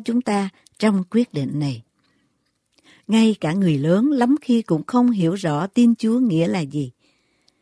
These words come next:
Trẻ con không mạnh mẽ, cũng không khôn ngoan. Các em không thể tự mình quyết định trong vấn đề này. Các em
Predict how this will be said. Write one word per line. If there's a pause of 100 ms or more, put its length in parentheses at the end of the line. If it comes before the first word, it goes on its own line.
(600)
Trẻ
con
không
mạnh
mẽ, (100)
cũng
không
khôn
ngoan. (680)
Các
em
không
thể
tự
mình
quyết
định (140)
trong
vấn
đề
này. (1080)
Các
em